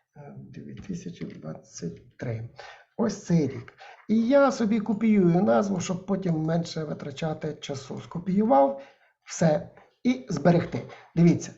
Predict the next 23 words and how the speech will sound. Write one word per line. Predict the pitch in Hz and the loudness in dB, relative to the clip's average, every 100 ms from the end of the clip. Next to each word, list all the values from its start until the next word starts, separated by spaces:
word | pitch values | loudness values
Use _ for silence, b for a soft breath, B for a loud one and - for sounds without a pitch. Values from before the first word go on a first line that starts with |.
| b b b | b b b
всього-навсього | - 180 233 302 320 247 - 233 233 240 | 0 4 6 6 4 4 2 4 4 4
одна | 175 180 | 4 6
операція. | 175 165 143 131 143 - b b | 6 4 2 2 -6 -10 b b
Ми | 160 185 | 4 8
назва-, | 202 175 139 147 147 165 160 160 | 8 8 4 0 4 6 6 4
набрали | 156 147 165 160 143 139 139 | 2 2 4 6 6 4 2
номер | 160 165 139 131 | 4 4 4 2
групи | 123 120 151 - 262 | 0 -2 -2 0 0
в | - - | 0 -4
такому | 175 190 196 | 0 4 6
форматі. | 202 233 170 135 131 - - b b b - | 4 2 2 0 -2 -14 -20 b b b -6
Прошу, | 156 131 208 | -6 0 2
будь | 208 185 | 4 4
ласка, | 160 180 208 | 2 2 0
зверніть | 147 143 180 | 0 0 0
увагу | 185 160 160 | 4 4 4
на | 165 | 2
цей | 170 170 | 0 -2
формат. | 165 143 131 120 B B _ | -2 -4 -4 -10 B B _
Тут | 175 | 0
бавитися | 175 175 175 175 170 | 4 6 4 2 -2
не | 160 | -2
треба. | 160 139 120 | -2 -6 -6